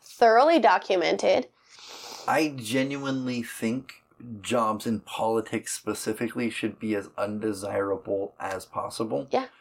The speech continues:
Speaker 2: The minimum wage should always be whatever politicians make.
Speaker 1: Yeah.
Speaker 2: So, like
Speaker 1: Damn, we would be so rich.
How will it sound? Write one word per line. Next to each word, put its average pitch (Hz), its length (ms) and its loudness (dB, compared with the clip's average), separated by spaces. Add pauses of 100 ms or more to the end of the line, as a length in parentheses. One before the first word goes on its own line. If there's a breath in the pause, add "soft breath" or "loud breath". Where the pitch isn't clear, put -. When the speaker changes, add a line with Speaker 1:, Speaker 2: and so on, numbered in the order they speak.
(200 soft breath)
Speaker 2:
The 127 200 -4
minimum 156 500 2
wage 131 280 0
should 113 180 -2
always 113 300 2
be 113 140 0
whatever 104 360 2
politicians 101 600 -4
make. - 300 -12 (320)
Speaker 1:
Yeah. 202 140 2
Speaker 2:
So, 160 220 0
like 113 400 0
Speaker 1:
Damn, 240 240 8
we 226 120 10
would 220 160 8
be 214 100 4
so 202 240 6
rich. 196 640 4